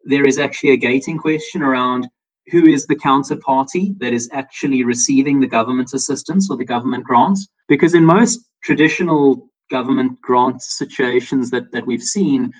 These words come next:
you know, there are normally conditions that are attached to the grants that are received by the, by the entity. But that doesn't mean, you know, but normally the entity still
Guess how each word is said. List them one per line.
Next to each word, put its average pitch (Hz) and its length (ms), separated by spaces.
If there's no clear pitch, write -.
you 156 80
know, 147 100
there 143 200
are 139 40
normally 156 560
conditions 131 680
that 123 100
are 120 140
attached - 460
to - 60
the - 80
grants - 440
that 87 120
are 117 320
received 123 540
by 113 160
the, 110 480
by 113 100
the 123 220
entity. - 580
But 139 100
that 165 220
doesn't 156 280
mean, 139 460
you 131 80
know, 123 60
but 120 100
normally 143 380
the 135 120
entity 147 380
still 147 640